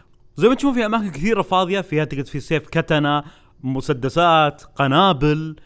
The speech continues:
رشاشات بكل الأشكال. فكل ما تجيب ألعاب أسلحة أكثر في اللعبة تقدر تحطها هنا. خلنا ناخذ نظرة مقربة على واحد من الأسلحة والخصائص المكتوبة فيه.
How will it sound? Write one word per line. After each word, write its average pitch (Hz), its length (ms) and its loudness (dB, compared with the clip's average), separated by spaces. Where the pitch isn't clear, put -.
رشاشات 175 720 0
بكل 139 180 -2
الأشكال. 147 400 0
فكل 190 340 -4
ما 180 80 2
تجيب 143 220 0
ألعاب 139 340 -4
أسلحة - 360 -10
أكثر 135 200 -8
في 110 80 -12
اللعبة 156 280 -2
تقدر 135 160 -6
تحطها 131 380 -4
هنا. 110 200 -10
خلنا 339 200 6
ناخذ 302 120 0
نظرة 254 200 4
مقربة 208 520 0
على 156 180 2
واحد 151 420 0
من 135 80 -4
الأسلحة 143 440 -6
والخصائص 131 540 -8
المكتوبة 120 420 -4
فيه. - 240 -16